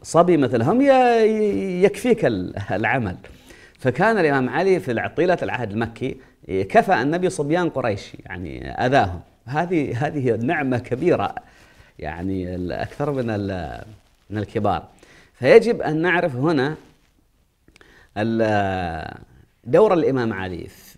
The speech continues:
مع النبي عليه الصلاة والسلام كان ملاصقا تمامًا، منفذا، محبا، مؤمنا، متعلما. البقية نعم فيهم إيمان وفيهم كذا، لكن لم يكونوا بهذا الالتصاق، بهذا الخدمة، بهذا التلقي.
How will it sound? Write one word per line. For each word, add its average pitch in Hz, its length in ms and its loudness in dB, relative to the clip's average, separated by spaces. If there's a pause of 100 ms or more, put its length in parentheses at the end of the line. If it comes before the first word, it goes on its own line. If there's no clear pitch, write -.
(140)
مع 165 240 2
النبي 165 280 0
عليه 117 160 0
الصلاة 107 300 -6
والسلام 160 380 -4
كان 262 220 -6 (120)
ملاصقا 117 880 -4
تمامًا، 104 720 -6 (160)
منفذا، 117 640 -4
محبا، 104 720 -8
مؤمنا، 113 640 -4
متعلما. 101 960 -4 (960)
البقية 180 720 0 (180)
نعم 175 460 -4 (260)
فيهم 101 400 -8
إيمان 131 480 0
وفيهم 104 420 -6
كذا، 131 280 -2
لكن 120 240 -4
لم 220 140 0
يكونوا 262 260 0
بهذا 175 260 0
الالتصاق، 113 680 -4
بهذا 104 340 -8
الخدمة، 101 400 -6
بهذا 95 320 -10
التلقي. 117 500 -6